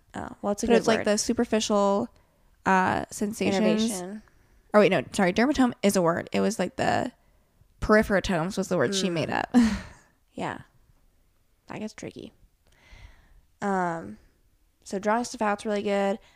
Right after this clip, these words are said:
Speaker 1: I loved my anatomy app that I had on my iPad that I cannot recall the name of.
Speaker 2: It's, like,
Speaker 1: It's, like,
Speaker 2: Biohuman.
Speaker 1: yeah. Well, that was, like, a free one. I did have a version I paid for.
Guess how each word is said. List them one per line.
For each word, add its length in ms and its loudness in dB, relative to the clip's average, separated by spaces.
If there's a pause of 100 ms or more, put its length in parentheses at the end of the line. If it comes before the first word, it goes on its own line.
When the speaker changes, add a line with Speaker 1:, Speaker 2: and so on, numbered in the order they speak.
(180)
Speaker 1:
I 180 0
loved 540 0
my 600 -2
anatomy 540 -6
app 180 -6
that 160 -2
I 40 -6
had 180 -6
on 80 -6
my 340 -4
iPad 600 -4 (640)
that 140 -6
I 100 -2
cannot 480 -8
recall 360 -4
the 100 -2
name 500 -6
of. 760 -6
Speaker 2:
It's, 80 -8
like, 120 -2
Speaker 1:
It's, 100 -8
like, 200 2
Speaker 2:
Biohuman. 560 -4 (120)
Speaker 1:
yeah. 340 -6 (440)
Well, 180 -2
that 100 2
was, 100 -2
like, 80 -4
a 80 -6
free 280 -6
one. 240 -2
I 120 -4
did 240 -4
have 340 -6
a 80 -4
version 360 -8
I 100 -8
paid 380 -10
for. 420 -4